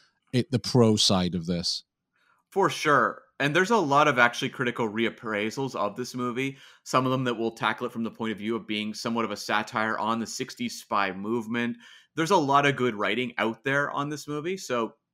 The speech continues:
Speaker 2: definitely check it out. It's not like we're gonna tackle on this podcast sequels that, uh, pro-, maybe even the next two Harry Palmer sequels that are just like, you know,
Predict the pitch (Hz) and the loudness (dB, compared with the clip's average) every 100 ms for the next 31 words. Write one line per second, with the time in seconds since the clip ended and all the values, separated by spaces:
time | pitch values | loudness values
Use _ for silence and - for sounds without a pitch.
0 | - 123 123 113 98 95 - 85 85 127 | -2 -2 -2 -6 -6 -8 -6 -8 -4 -4
1 | 131 160 180 180 175 - - - _ - | 0 2 2 0 -2 -4 -12 -20 _ -4
2 | 151 202 220 135 135 131 123 113 110 - | 0 2 0 4 4 4 2 0 -2 -4
3 | 113 110 - 98 92 120 113 117 110 107 | 0 0 0 -6 -4 -4 -4 -4 -4 -4
4 | 95 _ _ _ _ - - - 117 113 | -6 _ _ _ _ -18 -18 -4 -2 0
5 | 110 123 135 127 135 127 131 - 135 131 | 0 0 0 0 0 0 0 0 2 4
6 | 127 127 117 101 101 92 92 87 - - | 4 2 2 -2 -4 -6 -6 -10 -12 -20
7 | - 113 117 107 113 120 - 107 101 - | -14 -4 -2 -2 -4 -8 -4 -2 -2 -6
8 | _ _ _ 113 107 90 | _ _ _ -4 -4 -4